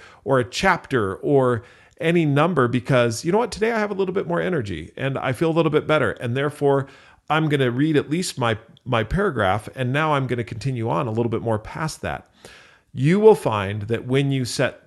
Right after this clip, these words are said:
the streak, that then that gets you to your goal. Now, I'm gonna say one more word on this.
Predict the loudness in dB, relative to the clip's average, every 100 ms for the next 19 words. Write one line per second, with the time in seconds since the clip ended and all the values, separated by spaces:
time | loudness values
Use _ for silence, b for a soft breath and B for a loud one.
0 | -6 -4 -2 -4 -6 -4 -2 -2 -6 -14
1 | -20 -20 _ _ _ _ _ _ _ -4
2 | 0 0 2 4 4 4 2 0 -6 _
3 | _ -2 2 2 2 -2 -2 -4 -4 -4
4 | -2 0 0 0 2 0 0 -2 0 0
5 | 0 0 0 0 2 0 0 -4 -8 -14
6 | -18